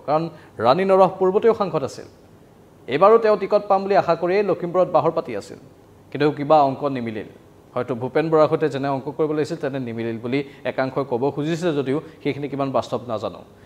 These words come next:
কিন্তু দিল্লীত বাহৰ পাতি আছিল ৰাণী নৰহ। ভৰত চন্দ্ৰ নৰহেও সংগ দিছিল তেওঁৰ পত্নীক,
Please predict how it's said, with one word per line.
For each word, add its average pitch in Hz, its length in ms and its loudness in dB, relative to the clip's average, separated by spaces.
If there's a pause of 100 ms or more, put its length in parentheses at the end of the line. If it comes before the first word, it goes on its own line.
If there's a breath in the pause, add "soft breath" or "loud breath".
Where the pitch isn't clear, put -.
(140 soft breath)
কিন্তু 196 220 8
দিল্লীত 240 300 4
বাহৰ 214 240 8
পাতি 247 220 4
আছিল 143 220 0 (480)
ৰাণী 139 220 0
নৰহ। 113 240 -6 (460 soft breath)
ভৰত 175 240 6
চন্দ্ৰ 220 240 2
নৰহেও 214 440 6
সংগ 226 180 2
দিছিল 208 240 -2
তেওঁৰ 175 220 2
পত্নীক, 123 360 -4